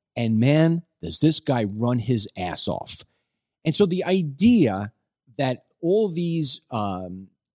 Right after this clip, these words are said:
uh, how do I even say it? The idea that there's this separation that exists in the United States,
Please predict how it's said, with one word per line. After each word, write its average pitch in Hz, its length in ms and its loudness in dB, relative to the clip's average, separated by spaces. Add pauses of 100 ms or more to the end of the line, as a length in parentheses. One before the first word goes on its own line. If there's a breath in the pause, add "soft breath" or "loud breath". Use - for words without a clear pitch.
(680)
uh, 85 260 -12 (240)
how - 180 -4
do 170 140 2
I 120 60 2
even 101 180 0
say 87 260 -2
it? - 100 -8 (640)
The 170 140 2
idea 170 460 0
that 131 180 -2
there's 147 240 2
this 131 160 0
separation 127 1080 2 (240)
that 107 140 -2
exists 107 520 -2
in 127 80 2
the 110 60 4
United 104 420 2
States, - 480 -4